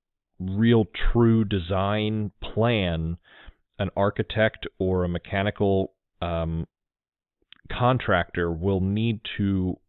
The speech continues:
understand how that room is going to be used,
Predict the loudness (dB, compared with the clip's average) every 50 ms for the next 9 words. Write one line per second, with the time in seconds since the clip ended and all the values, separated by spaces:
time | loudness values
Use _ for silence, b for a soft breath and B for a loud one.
0 | _ _ _ _ _ 0 0 2 2 0 -2 -4 -4 -2 -2 0 0 0 -2 -4
1 | -4 -4 0 0 0 2 0 -2 -2 -2 -2 -2 0 0 -2 -2 -4 -4 -4 -2
2 | -2 -2 -2 -4 -6 -6 -6 -4 -2 0 2 2 0 0 -4 -6 -10 -18